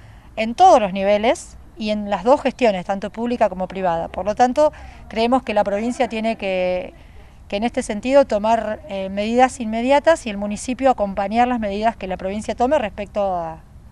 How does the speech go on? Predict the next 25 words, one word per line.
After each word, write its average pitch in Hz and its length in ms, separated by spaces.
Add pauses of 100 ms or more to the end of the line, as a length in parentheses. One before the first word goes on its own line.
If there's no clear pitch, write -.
(200)
a 190 80
la 196 100
presencialidad 190 500
de - 20
las 185 140
escuelas. - 420 (240)
Tenemos 269 280
la 226 100
responsabilidad 208 600
civil 240 260
de 247 100
lo 208 100
que 196 80
pase 220 260
adentro 196 300
de 180 80
las 175 180
escuelas. 165 580 (160)
Entonces, 285 380
lo 196 240
que 214 140
las 208 160
familias 269 420
puedan 269 320
reaccionar, 254 640